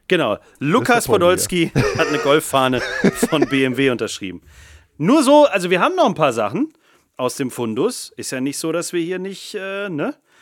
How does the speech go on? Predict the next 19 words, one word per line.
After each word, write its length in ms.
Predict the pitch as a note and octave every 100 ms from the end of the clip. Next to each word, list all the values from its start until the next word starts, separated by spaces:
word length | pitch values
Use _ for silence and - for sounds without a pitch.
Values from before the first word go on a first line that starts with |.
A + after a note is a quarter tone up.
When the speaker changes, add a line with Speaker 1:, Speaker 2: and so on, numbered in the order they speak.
| _ _ _
Speaker 1:
Das 200 | - C#3+
werden 200 | F3 F#3
wir 160 | F3 -
alles 380 | F#3+ C#4+ C#4 -
rund 260 | F3+ A#3
um 220 | - F#3+
The 80 | E3+
Match 320 | D3+ E3 -
zwanzig 340 | - D#3+ D#3 D3
dreiundzwanzig 920 | D3 C#3+ C#3 C#3+ C3+ C3 B2+ - - _ _
verlosen. 500 | - B2+ B2 G#2 E2
Versprochen. 480 | A2 - B2 G2 F2 _ _ _ _
Haben 200 | - F3
wir 100 | A#3
noch 180 | A3 F#3+
irgendwas 380 | F#3+ G3 F#3 E3+
offen, 260 | D#3+ D3+ D#3+
Freunde? 380 | D3 C#3+ C#3
Speaker 2:
Ja. 60 | C#3